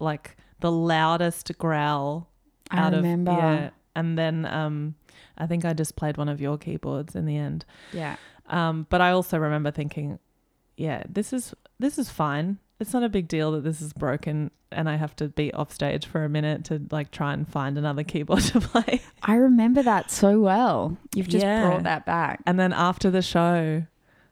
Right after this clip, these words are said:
Speaker 1: somebody came up to us and said, like, the three of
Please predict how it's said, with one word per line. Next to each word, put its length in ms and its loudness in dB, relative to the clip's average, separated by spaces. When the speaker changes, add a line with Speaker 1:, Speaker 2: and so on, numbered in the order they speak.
Speaker 1:
somebody 760 0
came 240 0
up 160 0
to 140 0
us 280 0
and 160 0
said, 360 -2
like, 180 2
the 80 4
three 320 2
of 140 0